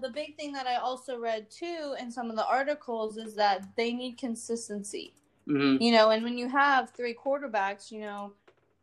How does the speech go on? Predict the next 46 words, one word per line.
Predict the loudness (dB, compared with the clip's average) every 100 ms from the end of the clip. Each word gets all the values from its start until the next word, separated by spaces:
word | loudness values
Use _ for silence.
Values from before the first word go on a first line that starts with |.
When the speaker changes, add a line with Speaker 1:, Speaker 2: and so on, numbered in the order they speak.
| _ _ _ -4
Speaker 1:
everyone's | -2 -2 -4 -4 -4 -6
different. | -4 -6 -4 -8 -4
Not | -4 -2
every | -4 -6
quarterback's | -4 -4 0 -2 -2
the | -6
same. | -8 -8 -6 -6
Everyone | -4 -2 -2 -2 -4
kinda | -4 -4 -2
has | -2 0
their | -2 0
own | -2 0
little | -2 0 -2 -2 -10 _ _ _ _ _
style, | -16 -14 6 8 10 8 0 -8 -8
I | -6
guess. | -6 -4 -6 -8 -20 -12
Speaker 2:
They | -6
have | 2
a |
Speaker 1:
And | 2 2
Speaker 2:
good | 0
Speaker 1:
so, | 0 0 2
Speaker 2:
chemistry, | 0 -2 -4
Speaker 1:
you |
know, | -4 -6
when | -4
Speaker 2:
yeah. | -4
Speaker 1:
you're, | -4 -2
like, | -4
a | -4
wide | 0 0 -2
receiver | -8 -8 -8 -4 -4
or | -2
running | -4 -2
back | 0 0 0
or | -2
anyone | -2 -4 -4 -6
on | -6 -8
the | -8
team | -8 -8 -6
and | -4 -4
you're | -4 -4
trying | -2 2 2 0 -2
to, | 0 2 2 -2 -8 _ _ -2
you | 2
know, | 6 4 2